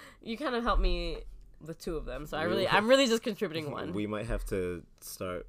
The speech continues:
Speaker 2: patenting <laughs> and, like,
Speaker 1: I know. Well, these are
Speaker 2: charging
Speaker 1: shout outs.
Speaker 2: people. We're
Speaker 1: No, no,
Speaker 2: giving
Speaker 1: no.
Speaker 2: them <laughs>
Speaker 1: Shush, shush, shush. I am, uh, shouting these out. So, um,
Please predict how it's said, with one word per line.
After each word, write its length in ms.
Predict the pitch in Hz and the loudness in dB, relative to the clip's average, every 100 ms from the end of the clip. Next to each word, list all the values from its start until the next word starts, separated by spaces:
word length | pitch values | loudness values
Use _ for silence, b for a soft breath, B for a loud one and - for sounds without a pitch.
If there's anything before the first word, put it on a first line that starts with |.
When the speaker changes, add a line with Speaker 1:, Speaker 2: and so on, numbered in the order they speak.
| - | -14
Speaker 2:
patenting 600 | - 87 104 90 80 90 92 | -12 -10 -10 -10 -10 -10 -8
<laughs> 40 | - | -6
and, 240 | 120 95 | -6 -4
like, 160 | 92 139 | -4 4
Speaker 1:
I 120 | 214 | 6
know. 220 | 202 190 185 | 6 2 0
Well, 180 | 240 277 | 4 4
these 160 | 359 330 | 4 2
are 40 | |
Speaker 2:
charging 220 | 151 123 | 6 6
Speaker 1:
shout 100 | 220 | 6
outs. 280 | 202 190 214 | 6 4 2
Speaker 2:
people. 160 | 190 196 | 0 0
We're 80 | 226 | 4
Speaker 1:
No, 160 | 233 | 4
no, 20 | |
Speaker 2:
giving 160 | 214 - | 4 2
Speaker 1:
no. 120 | 165 | 2
Speaker 2:
them 160 | 208 202 | 4 2
<laughs> 160 | - 190 | 2 -4
Speaker 1:
Shush, 140 | 180 | -4
shush, 160 | - 208 | -10 -8
shush. 240 | 190 - - B 240 233 - | -10 -12 -14 B -2 -2 0
I 360 | 226 233 262 | 4 6 8
am, 260 | 269 262 247 | 6 4 4
uh, 120 | 247 | 2
shouting 480 | 269 277 269 254 226 | 2 4 4 4 0
these 200 | 214 196 | -2 0
out. 440 | 190 185 151 - - | 4 4 2 -2 -2
So, 280 | 185 175 170 | 2 2 2
um, 520 | 175 175 175 180 | 2 2 0 -4